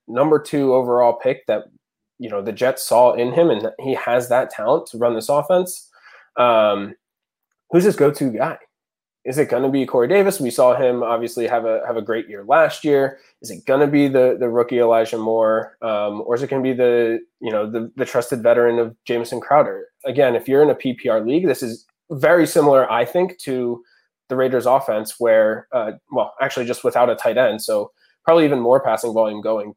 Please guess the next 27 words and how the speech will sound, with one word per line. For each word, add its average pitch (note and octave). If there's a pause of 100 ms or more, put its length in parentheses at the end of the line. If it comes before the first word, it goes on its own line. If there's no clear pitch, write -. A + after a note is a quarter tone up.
to, A2 (140)
uh, A2
the C3+
wide B2+
receivers B2
rather A#2+
than A2
the G2+
tight A2+
end. C3+ (400)
It's -
probably C#3+
not A#2
as A2
high A2
quality F#3+
pass, -
uh, C3+
volume B2+
with G#2+ (200)
the D3
rookie G#2+
in, G#2+
in A2
Zach G#2
Wilson, F3
but A2+